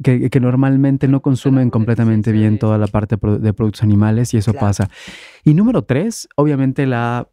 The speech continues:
Speaker 1: los pacientes vegetarianos, ¿no? Lo, lo, la, las personas vegetarianas que, pues, no suplementan. Al suplementarlo está perfectamente hecho y no hay más, o sea, realmente les va bastante bien una vez que lo suplementen y no requieren más. Algo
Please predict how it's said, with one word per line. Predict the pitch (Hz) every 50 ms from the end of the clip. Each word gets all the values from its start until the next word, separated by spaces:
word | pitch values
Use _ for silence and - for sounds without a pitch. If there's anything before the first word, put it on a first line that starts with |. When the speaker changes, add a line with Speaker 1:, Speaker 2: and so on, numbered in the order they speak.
| _
Speaker 1:
los | - 135 120 120 120 120 120 120 -
pacientes | - - 117 110 - 123 120 131 123
vegetarianos, | 110 113 101 117 - - 139 147 139 120 104 98 107
¿no? | 127 139 143
Lo, | 131 117
lo, | 120 117 120 117
la, | 117 - 120 120
las | 117 120 117
personas | - 135 123
vegetarianas | 131 127 127 - 135 135 135 151 - _ _ - - - - - _ _
que, | - 147 139 139 139 143 147 151 - - -
pues, | - 120 113 110 - - -
no | 135 123 131 123
suplementan. | - 131 - 120 117 120 123 113 107 - 101 95 98 - _ _ _ - - -
Al | - 135 139
suplementarlo | - - 143 147 143 147 147 147 - 175 180 175 185 185
está | 156 - - 160
perfectamente | - - 123 113 - 135 120 - 131 120 123 117 107 - 113 123
hecho | 139 - - 202 220 -
y | - 123 113
no | 117 120
hay | 120 123
más, | 120 120 120 117 117 -
o | 127
sea, | - - 120 117 - - -
realmente | 135 117 - 127 131 135 135 131 - 120
les | 113 107 104
va | 120 117
bastante | 117 113 110 - - 127 127 123 120 120
bien | 107 107 107 107 110 113 - _ - _ _ _ _ -
una | 131 127 120 117
vez | 117 110 -
que | - 123
lo | 107 104
suplementen | 98 110 - 104 101 98 98 95 95 - 95 95 104
y | 120 113
no | 110 113
requieren | 113 113 110 123 120 127
más. | 139 143 - _ _ _ - - - - - - _ _ _ _ _ _ _ _ _ _
Algo | - 185 208 214 226 247 233 _